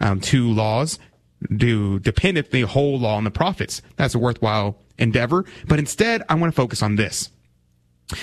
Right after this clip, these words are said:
What does it mean to love God? Well, Saint Thomas would say that to love is to will the good of the other. But can we will the good of God?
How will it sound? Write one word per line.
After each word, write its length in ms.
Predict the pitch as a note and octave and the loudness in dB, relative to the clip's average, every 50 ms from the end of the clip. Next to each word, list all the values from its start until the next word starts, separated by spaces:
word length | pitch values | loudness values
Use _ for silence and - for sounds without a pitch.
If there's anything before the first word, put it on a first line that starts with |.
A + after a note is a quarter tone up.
| - - - | -12 -6 0
What 220 | B2 C#3+ A3+ C4+ | 2 2 2 2
does 160 | - C#4 B3 | 0 -2 0
it 80 | B3 G3 | 0 0
mean 420 | C3+ B2 A#2+ A#2 A2 G#2+ G#2 G#2+ - - _ _ | 2 2 2 2 2 0 -2 -4 -10 -20 _ _
to 100 | - D#3 | 0 2
love 260 | C#3+ A2+ G#2 G2 F#2+ - | 2 2 -2 -2 -2 -2
God? 380 | - A2+ B2+ A2+ F2 - - - _ _ _ _ _ _ _ _ - - - - - | 0 0 0 0 -4 -8 -14 -16 _ _ _ _ _ _ _ _ -14 -14 -14 -4 0
Well, 200 | - C#3 D3 D#3 | 2 2 2 2
Saint 200 | - E3 D3+ - | 0 -2 0 0
Thomas 280 | E3+ F3 F#3 F3 E3 | 0 0 0 -2 -2
would 100 | D#3+ D#3 | -2 -2
say 180 | - - D#3+ F3 | 2 2 2 2
that 140 | F3+ F3 E3 - | 2 0 0 0
to 100 | F3 E3+ | 0 2
love 640 | D3 C3+ D#3 G3 A#3 G#3+ D#3+ D3 F3 G3 G3+ - - _ _ _ _ - | 2 2 2 2 2 0 0 -2 -4 -4 -8 -16 -20 _ _ _ _ -2
is 140 | - D#3+ | -2 0
to 120 | - - F#3+ | 2 2 0
will 380 | D3 B2 B2+ C#3 C3+ C#3 C#3 | 2 2 2 2 2 2 2
the 100 | C#3+ C#3+ | 0 0
good 200 | C#3 - B2 G#2+ | 0 0 0 0
of 80 | G#2+ A2 | 2 2
the 100 | A2 B2 | 2 2
other. 360 | D#3 F3 D#3 A2+ F2+ F#2 - _ _ - - - | 2 2 0 -4 -6 -8 -14 _ _ -12 -4 -2
But 100 | - E3+ | -2 0
can 320 | - - - A#3+ C4 C4+ B3 | 2 2 2 2 2 0 0
we 220 | E3+ D#3 E3+ G3 | 0 2 2 2
will 320 | F#3+ B2 C3 C3 D3 E3+ E3+ | 2 2 2 2 2 2 0
the 100 | E3 C3 | -2 0
good 220 | - B2+ B2 C#3 | 0 0 0 0
of 80 | C3 - | 0 0
God? 320 | A2+ A2 B2 F3 B3 - | 0 0 0 0 -2 -6